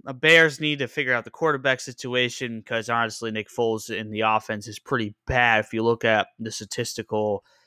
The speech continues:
rankings. So anyway, guys, thank you guys so much for tuning into this episode of G Show. I'm your host, Garrett.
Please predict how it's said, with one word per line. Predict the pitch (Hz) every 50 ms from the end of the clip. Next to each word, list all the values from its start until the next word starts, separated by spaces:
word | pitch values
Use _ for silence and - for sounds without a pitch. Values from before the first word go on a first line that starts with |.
| _ _ _
rankings. | 120 123 123 123 110 - 95 90 -
So | - - - - 135 143
anyway, | 170 190 180 170 165 156
guys, | 135 151 147 143 143 139 - - - _ _ _ _ _ _ _ _ _ _ _ _ _ _ _
thank | 160 165
you | 156 147
guys | 147 143 135
so | - - 208 202
much | 180 160 143 -
for | -
tuning | 123 - - 131 127 120
into | 113 - 117
this | 113 110 -
episode | 113 104 - - 113 110
of | 101
G | 104 110 110 107
Show. | - - 113 110 107 104 - _ _ _ _
I'm | - 147 160 160
your | 147 135
host, | 127 123 117 - -
Garrett. | 117 110 110 107 104 101 -